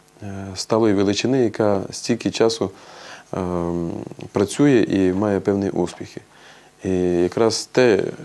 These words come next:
що Господь відкрив в Святому Письмі і через, е, святих, е, воно дуже доречно дітям. І є зручним. І ніщо ін-, е, інакше їх не ці-, не цікавить, як, як якраз саме правильне відносин-, відношення і життя в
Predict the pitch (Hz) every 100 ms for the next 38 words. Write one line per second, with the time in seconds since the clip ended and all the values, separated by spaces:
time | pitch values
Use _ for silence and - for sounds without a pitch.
0 | - - 110 95 104 - 110 90 95 -
1 | 104 90 101 104 98 101 110 156 160 160
2 | - - - _ 95 - 92 87 - -
3 | 95 90 87 85 - - - 95 131 131
4 | - - _ 98 98 92 92 98 - -
5 | - - 104 120 120 110 139 135 127 139
6 | 110 101 98 - 82 - - - - -
7 | - 95 92 90 80 - 101 110 117 113
8 | - 90 - - _ - 98 - - -
9 | 113 113 - 156 147 120 120 - 95 -
10 | 107 - 113 127 123 123 117 - 104 113
11 | 123 123 113 107 113 156 120 107 95 104
12 | 98 - - - 98 120 117 - 120 123
13 | 101 - 107 98 92 87 85 104 139 -
14 | - 92 92 98 123 113 98 - 92 92
15 | - 120 113